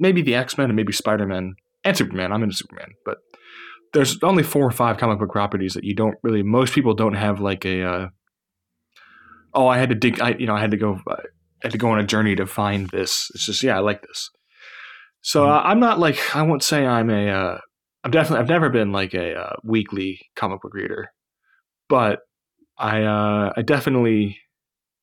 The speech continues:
Speaker 1: I mean, I, I think I've read all the major, anything, any,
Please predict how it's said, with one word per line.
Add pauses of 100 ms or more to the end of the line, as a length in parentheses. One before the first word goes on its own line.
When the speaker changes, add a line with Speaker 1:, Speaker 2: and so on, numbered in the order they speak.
(680)
Speaker 1:
I
mean,
I,
I
think
I've
read
all
the
major,
anything,
any,